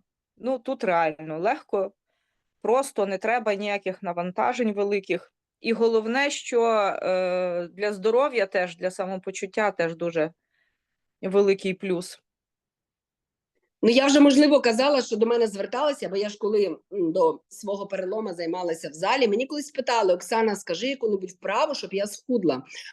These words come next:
Speaker 2: А я казала: Ви, ем, зрозумійте,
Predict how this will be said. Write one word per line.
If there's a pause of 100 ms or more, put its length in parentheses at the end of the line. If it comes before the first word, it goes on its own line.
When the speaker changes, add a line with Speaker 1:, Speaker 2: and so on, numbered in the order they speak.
Speaker 2:
А
я
казала:
Ви, (380)
ем,
зрозумійте,